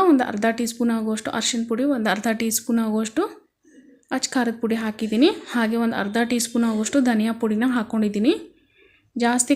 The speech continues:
ಖಾರದ ಪುಡಿ ಹಾಕಿದರೆ ಕಲರು ಚೇಂಜ್ ಆಗುತ್ತೆ. ಇವಾಗ ನೋಡಿ ಎಲ್ಲನೂ ಚೆನ್ನಾಗಿ ಮಿಕ್ಸ್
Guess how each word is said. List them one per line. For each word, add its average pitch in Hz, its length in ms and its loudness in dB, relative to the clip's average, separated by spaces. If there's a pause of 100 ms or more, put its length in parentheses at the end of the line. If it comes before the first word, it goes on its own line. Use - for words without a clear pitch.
ಖಾರದ 240 300 0
ಪುಡಿ 247 240 2
ಹಾಕಿದರೆ 226 420 0 (180)
ಕಲರು 226 320 4 (120)
ಚೇಂಜ್ 226 320 2
ಆಗುತ್ತೆ. 208 360 0 (1200)
ಇವಾಗ 233 260 0 (100)
ನೋಡಿ 233 180 2 (460)
ಎಲ್ಲನೂ 226 340 2
ಚೆನ್ನಾಗಿ 226 340 0
ಮಿಕ್ಸ್ 214 220 -2